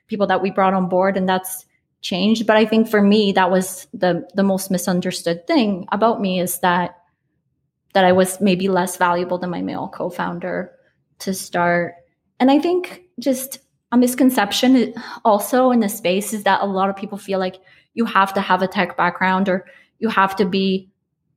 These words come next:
a programmer, or you have to be a technical person in order to start a company, and you don't. So yeah,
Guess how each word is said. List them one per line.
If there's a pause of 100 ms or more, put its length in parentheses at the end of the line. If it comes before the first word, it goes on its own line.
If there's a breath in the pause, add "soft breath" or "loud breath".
(180)
a
programmer,
or (360)
you
have
to
be
a
technical (220)
person
in
order
to
start
a
company,
and (420 soft breath)
you
don't. (460)
So (240)
yeah,